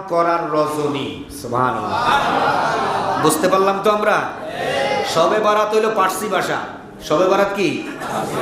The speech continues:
পার্সি ভাষা। শবে বরাত, ওই ঘুরি ফিরি লাউ, কদু একই জিনিস। কথা কি কিছু বুঝেন নাই? লাউ আর কদু, এই আর কি।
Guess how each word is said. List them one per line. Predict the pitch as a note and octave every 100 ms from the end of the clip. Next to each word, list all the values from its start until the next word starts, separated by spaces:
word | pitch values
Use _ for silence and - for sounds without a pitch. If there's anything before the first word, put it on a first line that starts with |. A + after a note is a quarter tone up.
| - - F3 - -
পার্সি | F3 F#3+ - A3+
ভাষা। | G#3 G3 F#3 D3 - - - - - - - - - - - - - -
শবে | - E3 F#3 G#3+ A3+
বরাত, | G3+ F#3+ - C#3+ F#3
ওই | A3+
ঘুরি | - G3+ A3+
ফিরি | A3 G#3+ G#3+
লাউ, | F#3 A3+ C#4 - - -
কদু | F#3+ F3+ D#3+
একই | F3 G#3
জিনিস। | E3+ D#3 - - - - - - G3 G3+ -
কথা | D3 E3
কি | F3
কিছু | F3 E3+
বুঝেন | E3+ F#3
নাই? | G3+ D3 A2+ - G3+ B3+ B3+ - D3
লাউ | E3 G3 G3+
আর | A#3 - - - - - - - G#3+ G#3 G3 -
কদু, | G3+ G3 - - - - - - - -
এই | D#3 E3
আর |
কি। | C#3+ - -